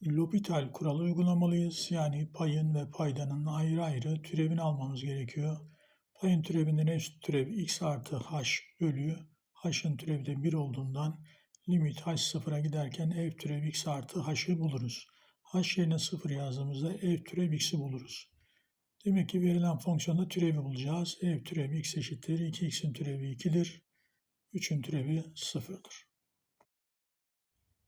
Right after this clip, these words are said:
Verilen fonksiyona göre limit değeri soruluyor. Yerine h yerine sıfır yazdığımızda sıfır bölü sıfır belirsizliğini görüyoruz. L'Hopital kuralını uyguladığımızda h yerine sıfır,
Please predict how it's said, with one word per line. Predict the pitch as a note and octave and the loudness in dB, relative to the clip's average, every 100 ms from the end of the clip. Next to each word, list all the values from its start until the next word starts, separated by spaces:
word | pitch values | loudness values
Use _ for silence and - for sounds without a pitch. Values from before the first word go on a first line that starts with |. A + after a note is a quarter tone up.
| _ _ _ _ _ - | _ _ _ _ _ 4
Verilen | G#3 G3+ G3+ | 8 10 10
fonksiyona | G3 G3 F3+ - F#3+ F3+ | 8 6 4 4 4 6
göre | D3+ C3+ D3+ F3 F#3 - - _ _ - | 4 4 4 2 -2 -10 -20 _ _ 0
limit | F3+ F#3 D3 - | 4 6 4 2
değeri | D3 C#3+ | 0 0
soruluyor. | C3 - F#3 F3+ F3+ F3+ F3+ - - _ | 0 4 6 8 8 6 4 -2 -6 _
Yerine | G3+ F#3 E3+ | 2 4 6
h | D3+ E3 D#3+ E3 | 4 2 2 2
yerine | D#3 | 2
sıfır | - F#3 F3 | 2 0 2
yazdığımızda | D#3+ F3 D3 D#3 C#3 C#3+ | 4 4 2 2 0 0
sıfır | - E3+ E3 | 0 2 2
bölü | D3 | 2
sıfır | C3+ - D#3 D3+ | 0 -4 -2 0
belirsizliğini | D#3 D3 - G3 | 0 -2 4 6
görüyoruz. | F3+ C#3+ B2+ B2 A#2 - - _ _ _ _ _ - | 8 6 2 -2 -4 -12 -16 _ _ _ _ _ 4
L'Hopital | F#3 F3+ F#3+ F3 C3+ | 4 4 2 2 2
kuralını | - F3 D3+ D3+ | 2 4 4 4
uyguladığımızda | E3 D#3 D3 D3 C#3+ C#3 A#2+ E3 | 4 4 2 2 0 -2 -2 -2
h | B2+ F3+ - D3+ | 0 0 0 0
yerine | C#3 C3+ | 0 -2
sıfır, | A2+ - E3 D#3+ C3 - | -4 -4 -4 -2 -4 -6